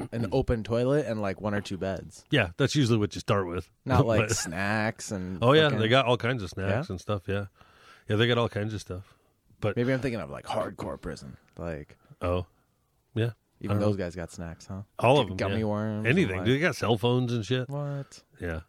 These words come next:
Speaker 1: And their prison wallets?
Speaker 2: Yeah, <laughs> their butt. <laughs>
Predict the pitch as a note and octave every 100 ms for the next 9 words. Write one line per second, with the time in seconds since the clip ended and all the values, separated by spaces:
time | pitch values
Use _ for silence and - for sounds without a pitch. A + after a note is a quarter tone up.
0 | - A2 G2+ - A#2+ C3+ D3+ F3 F#3+ -
1 | _ _ _ _ _ E2 F#2+ - A2 A2
2 | A2 - G#2 - - - - A#2 -